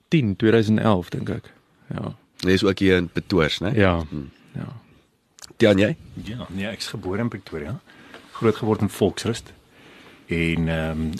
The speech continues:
Speaker 3: geswat in Pretoria weer en 'n kort rukkie in Nelspruit gewees en toe is ek weer die laaste, sê nou maar, ses jaar in Pretoria weer.
Speaker 2: Wel, dankie dat julle uit julle comfort zone uit, ek, ons sit hier in Sandton, ek is bly julle kon dit kry en, eh, <laughs> spesiaal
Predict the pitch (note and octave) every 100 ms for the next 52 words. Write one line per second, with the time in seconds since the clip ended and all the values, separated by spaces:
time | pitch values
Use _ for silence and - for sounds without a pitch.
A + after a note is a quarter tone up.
0 | - - - F#2+ - F#2+ _ _ - -
1 | E2+ D#2+ D#2 F2+ A#2 - F2 E2 D#2+ _
2 | _ - - - - - - G#2 - B2+
3 | A2 F#2+ F2 G2 F2 E2+ F2 - F2+ -
4 | - A#2 - - E2 D2+ G#2+ - - _
5 | - D2 - - G2 E2+ D#2 - - F2+
6 | E2 - F2 - E2+ E2+ - G#2+ A2+ D2+
7 | - _ _ _ _ - - - - -
8 | A#2 A2 A#2 D3+ A#2 A#2+ A2 G#2 G#2 G2+
9 | - A2 - F#2 F#2 F2+ F2+ E2 D#2 -
10 | F2 - G2 G2 F2+ E2+ F#2 F2+ - F#2
11 | E2 - - - - F2+ F#2+ E2+ F#2 D#2+
12 | - F#2 F#2 F2 D#2 D#2 D2 C#2 - -
13 | - - D#3+ - D3+ - - - - -
14 | -